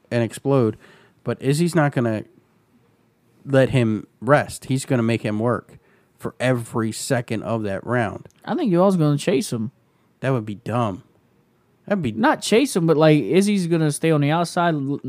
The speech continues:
Speaker 2: let him chase him.
Speaker 1: Yeah,
Speaker 2: He's
Speaker 1: but
Speaker 2: not gonna be the aggressor. Izzy, Israel's not gonna be the aggressor.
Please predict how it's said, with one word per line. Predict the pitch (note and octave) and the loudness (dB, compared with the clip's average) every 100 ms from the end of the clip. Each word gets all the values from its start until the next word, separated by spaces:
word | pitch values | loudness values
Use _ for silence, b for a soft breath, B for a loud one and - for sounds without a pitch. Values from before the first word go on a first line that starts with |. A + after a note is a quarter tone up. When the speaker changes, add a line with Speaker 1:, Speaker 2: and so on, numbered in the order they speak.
| B2 | -10
Speaker 2:
let | C3 C#3 D#3 | -8 0 0
him | E3+ D3+ | 0 -4
chase | - F#3+ E3+ - | -4 -4 -4 -8
him. | F#2+ - _ _ _ _ _ _ _ _ _ _ _ | -16 -18 _ _ _ _ _ _ _ _ _ _ _
Speaker 1:
Yeah, | D#3 D#3 C4+ B3+ A#2 | -4 2 4 4 2
Speaker 2:
He's | - | 2
Speaker 1:
but | C#3+ | 4
Speaker 2:
not | A3 | 6
gonna | G#3+ G#3 | 4 4
be | G3 | 4
the | E3 | 4
aggressor. | D3+ D#3 F3 C3+ | 4 2 0 -2
Izzy, | A2+ F3+ B3 | 0 2 4
Israel's | G3 G3+ A3+ G#3+ E3+ | 4 4 4 4 4
not | F3 E3+ | 0 0
gonna | D#3 | 0
be | D3 | 0
the | C#3 | 0
aggressor. | C3+ C#3 C3+ A#2 A#2 | 0 -2 -4 -6 -14